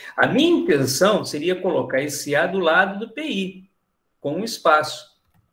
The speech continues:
Tá vendo? Só que é o seguinte, é, do jeito que eu coloquei aqui, ele entendeu o seguinte, que o A não faz parte do subscrito do E.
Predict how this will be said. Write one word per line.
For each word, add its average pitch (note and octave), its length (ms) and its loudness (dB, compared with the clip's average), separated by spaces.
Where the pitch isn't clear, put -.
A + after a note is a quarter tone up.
Tá - 80 -20
vendo? D3 420 -4
Só B3+ 220 -2
que B3+ 120 -6
é - 20 -2
o B3+ 40 -4
seguinte, A#3+ 920 -6
é, C#3+ 340 -2
do E3 100 -6
jeito C4+ 460 -2
que A#3+ 80 -6
eu G3 140 0
coloquei C3+ 600 -4
aqui, A3+ 240 -8
ele G#3+ 140 -4
entendeu G#3 460 -2
o B3+ 40 0
seguinte, G3 380 -6
que B3+ 80 -6
o A3+ 180 0
A A3 140 2
não C4 180 -2
faz E4 280 0
parte A#3+ 720 -2
do E3 160 -10
subscrito D#3+ 680 -4
do C3+ 160 -2
E. G#2+ 260 -2